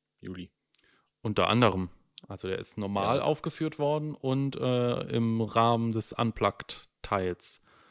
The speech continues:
Speaker 1: Genau,
Speaker 2: bei
Speaker 1: und da
Speaker 2: den
Speaker 1: erschien der auf
Speaker 2: Unplugged-Touren
Speaker 1: irgendeiner,
Speaker 2: quasi.
Speaker 1: ich weiß nicht mehr wo. Doch, Deine Schuld Single.
Speaker 2: Deine Schuld, genau.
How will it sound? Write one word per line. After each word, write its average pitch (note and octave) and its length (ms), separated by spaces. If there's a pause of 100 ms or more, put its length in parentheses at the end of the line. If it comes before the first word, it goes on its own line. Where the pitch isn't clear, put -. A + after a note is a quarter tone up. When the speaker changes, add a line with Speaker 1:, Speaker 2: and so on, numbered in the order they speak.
(520)
Speaker 1:
Genau, G2 160
Speaker 2:
bei F2+ 100
Speaker 1:
und F2+ 80
da F#2 40
Speaker 2:
den F#2 140
Speaker 1:
erschien C#3 400
der B2 300
auf - 60
Speaker 2:
Unplugged-Touren A2 840
Speaker 1:
irgendeiner, F#2+ 400
Speaker 2:
quasi. A2+ 180 (1080)
Speaker 1:
ich - 160
weiß G#2+ 240
nicht A#2+ 160
mehr A2 280
wo. A2 220
Doch, - 220
Deine D#3 260
Schuld D3 260
Single. A#2+ 340 (100)
Speaker 2:
Deine G#2+ 240
Schuld, G2+ 420
genau. G2+ 380